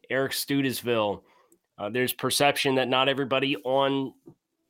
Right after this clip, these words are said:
in the organization is on the same page and rowing in the same direction with Tua Tagovailoa.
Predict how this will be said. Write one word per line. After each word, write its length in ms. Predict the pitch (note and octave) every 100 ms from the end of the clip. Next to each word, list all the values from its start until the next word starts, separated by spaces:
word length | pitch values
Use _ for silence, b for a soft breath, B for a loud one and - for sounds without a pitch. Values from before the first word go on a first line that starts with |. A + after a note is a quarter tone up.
| -
in 100 | D3
the 100 | C#3
organization 540 | D3 C#3+ C3 D3 C#3
is 140 | C#3+ -
on 180 | C#3+ C#3+
the 80 |
same 300 | C3+ D3 C#3+
page 320 | B2+ C#3+ D3 C#3
and 120 | B2+
rowing 280 | C#3 C#3+ D3
in 100 | C#3
the 60 |
same 260 | C3 C#3+ C#3+
direction 420 | C3+ C#3+ - D3
with 140 | C#3
Tua 220 | C#3 D3 D3
Tagovailoa. 800 | C#3 D3 C#3 C#3 D3+ C3+ F#2